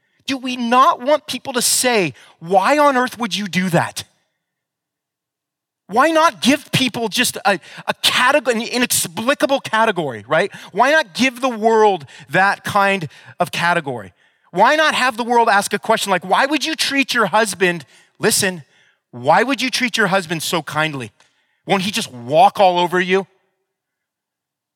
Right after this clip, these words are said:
Or, "Why do you share so much with your wife? Don't you realize the more she knows, dude, the less freedom you're going to have?"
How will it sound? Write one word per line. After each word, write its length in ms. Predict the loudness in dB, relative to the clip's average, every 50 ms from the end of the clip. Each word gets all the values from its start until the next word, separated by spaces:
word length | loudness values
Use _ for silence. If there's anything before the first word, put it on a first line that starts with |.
| _ _ _ _ _ _ _ _ _ _ _ _ _
Or, 380 | 2 4 6 6 4 2 0 -4 _ _ _ _ _ _ _ _ _ _ _ _ _ _
"Why 240 | -8 -6 -4 -2 -2
do 120 | -2 -4
you 80 | -2 0
share 420 | 0 0 2 2 2 2 0 0
so 180 | -2 -2 -2 0
much 280 | 2 0 0 -2 -4
with 160 | -8 -8 -6
your 80 | -6 -4
wife? 280 | 0 2 2 2 2 0
Don't 240 | -4 -4 -2 -4
you 100 | -6 -6
realize 400 | -6 -4 0 2 2 2 0 0
the 60 | -4 -6
more 200 | -4 -4 -4 -4
she 260 | -4 -4 -6 -6 -8
knows, 600 | -8 -8 -4 -2 0 0 0 0 -2 -6 -12 -12
dude, 360 | -10 -8 -8 -8 -10 -14 -16 -20 -18 -8 -4
the 100 | -2 0
less 180 | 0 0 -2
freedom 500 | -4 -10 -8 -6 -4 -2 0 0 0 0
you're 140 | 0 -2 0
going 260 | 0 0 -2 -2 -2
to 80 | -2 -2
have?" 460 | -2 0 0 0 0 -2 -4 -8